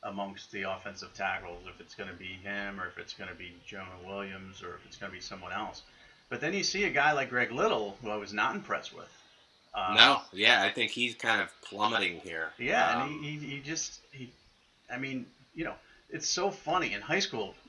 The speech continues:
Speaker 1: take Jawan Taylor, okay?
Speaker 2: Exactly. I was just gonna bring him up.
Speaker 1: Looks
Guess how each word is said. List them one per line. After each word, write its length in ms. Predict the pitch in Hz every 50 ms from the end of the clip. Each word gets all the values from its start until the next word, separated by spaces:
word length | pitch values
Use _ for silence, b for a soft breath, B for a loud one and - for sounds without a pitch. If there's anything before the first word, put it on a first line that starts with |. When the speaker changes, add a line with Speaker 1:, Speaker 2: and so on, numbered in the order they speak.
| - -
Speaker 1:
take 220 | - 170 180 170 -
Jawan 440 | 165 165 147 139 135 151 160 160
Taylor, 340 | 151 143 135 117 98 - - - - - - - - - _ -
okay? 280 | - 101 107 110 113 - - -
Speaker 2:
Exactly. 680 | - 104 104 92 98 104 101 98 92 - 85 85 90 90
I 100 | 101 98
was 100 | 95 92
just 240 | - 113 117 120 -
gonna 140 | 117 110 107
bring 200 | 110 110 107 104
him 160 | 110 107 104
up. 180 | 101 98 90 120 131
Speaker 1:
Looks 480 | 143 165 175 175 175 - - - -